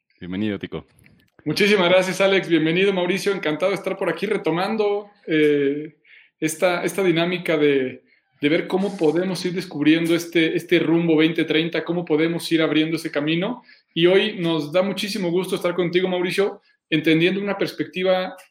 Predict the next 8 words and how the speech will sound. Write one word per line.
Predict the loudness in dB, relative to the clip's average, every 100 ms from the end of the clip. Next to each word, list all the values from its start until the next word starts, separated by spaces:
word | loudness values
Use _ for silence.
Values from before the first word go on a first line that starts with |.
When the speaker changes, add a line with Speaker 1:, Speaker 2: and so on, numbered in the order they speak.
| _
Speaker 2:
global, | -2 4 4 4 2 0
una | -4
perspectiva | -6 -6 -2 0 0
muy | 2 0
amplia | -2 -2 -2 -4 -12 _
con | -6 -4
respecto | -2 -2 -2 0 0
a, | 0 -2 -8